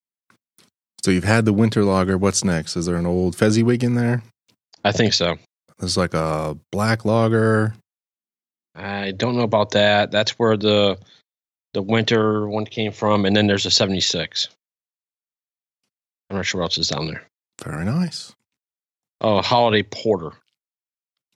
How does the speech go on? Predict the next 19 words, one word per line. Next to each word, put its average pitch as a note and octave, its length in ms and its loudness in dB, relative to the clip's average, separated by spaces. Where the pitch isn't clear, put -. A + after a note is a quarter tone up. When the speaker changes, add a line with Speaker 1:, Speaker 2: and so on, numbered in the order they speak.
Speaker 1:
Yeah, E2 160 -4
that's G2+ 300 0
the G#2+ 140 2
dark F2 300 0
one. D2+ 200 -8
I G2 180 -2
guess, A2 480 0
I'm G#2 100 0
guessing C3 360 2
you A2+ 100 2
will G#2 100 0
not G2+ 220 2
like E2 220 -4
that - 180 -12
one. - 140 -14
Speaker 2:
Most E3+ 180 0
likely D3+ 260 0
not. F2 480 -4
<laughs> - 100 -20